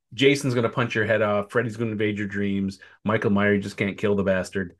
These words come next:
The, the guy from Scream, there's no, no, I, I, you can't be afraid of it. You can't.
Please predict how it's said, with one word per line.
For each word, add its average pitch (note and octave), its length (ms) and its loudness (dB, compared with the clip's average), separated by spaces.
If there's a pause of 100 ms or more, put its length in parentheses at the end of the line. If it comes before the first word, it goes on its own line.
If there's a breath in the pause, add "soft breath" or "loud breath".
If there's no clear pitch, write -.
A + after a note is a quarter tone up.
(880)
The, A#2+ 240 -4
the A#2 120 -2
guy A#2+ 200 2
from A2 160 -10
Scream, A2 540 -2
there's A2 400 -6
no, A#2+ 200 0
no, B2+ 220 -8
I, A#2+ 120 -2
I, B2+ 340 -2
you A#2 240 -10
can't C3+ 300 -4
be B2+ 120 0
afraid C3 340 0
of E2 100 -10
it. D#2+ 160 -12
You G#2+ 180 -8
can't. - 580 -4